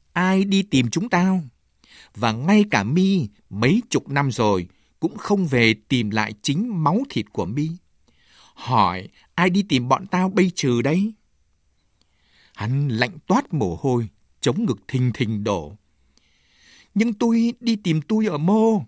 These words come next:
"Cái thằng này hỏng quá. Cái cánh tay trái của Mi bỏ lại ở thành cổ,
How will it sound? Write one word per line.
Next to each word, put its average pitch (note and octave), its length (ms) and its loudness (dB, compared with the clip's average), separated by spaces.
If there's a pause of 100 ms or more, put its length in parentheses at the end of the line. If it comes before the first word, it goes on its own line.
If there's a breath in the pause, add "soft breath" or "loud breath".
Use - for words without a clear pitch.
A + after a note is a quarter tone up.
(1200)
"Cái F3 140 4
thằng A2 240 -4
này F#2 260 -4
hỏng F#2+ 380 -6
quá. F#3+ 440 2 (760)
Cái F#3 160 -2
cánh F#3 160 2
tay F#3+ 280 0
trái F3+ 300 0
của G#2+ 160 -2
Mi F3+ 320 0 (140)
bỏ A#2+ 340 0
lại B2+ 260 -2
ở G#2 120 -6
thành B2+ 220 -4
cổ, G#2 360 -2